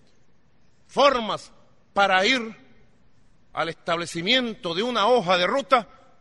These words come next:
para la refundación de la Organización de Naciones Unidas.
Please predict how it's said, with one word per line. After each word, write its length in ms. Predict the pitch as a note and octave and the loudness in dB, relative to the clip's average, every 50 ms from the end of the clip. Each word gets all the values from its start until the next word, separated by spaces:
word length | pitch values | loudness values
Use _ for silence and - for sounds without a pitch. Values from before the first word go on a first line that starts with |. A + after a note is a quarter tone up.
| _ _ _ - _ _ - | _ _ _ -20 _ _ 2
para 240 | G#3+ B3 B3 A3 | 2 4 4 4
la 80 | G#3+ G3+ | 2 2
refundación 640 | F#3+ F#3 - F#3 F#3 F#3 F3 E3 - - G#3 G#3+ G#3 | 0 -2 -4 -6 -6 -6 -6 -6 -4 -4 -6 -4 -4
de 80 | F#3+ G3+ | -4 -4
la 80 | F#3 | -4
Organización 580 | F3 E3+ F3 E3 D#3 - D#3 C#3 - F3+ F3 E3 | -4 -6 -6 -8 -8 -10 -10 -8 -8 -8 -8 -8
de 80 | D3 D3 | -10 -10
Naciones 360 | C#3 B2 - D#3+ E3 D#3+ C#3 | -12 -10 -8 -8 -8 -6 -8
Unidas. 360 | B2+ B2 C#3 D3 C#3+ B2 | -8 -8 -6 -6 -6 -6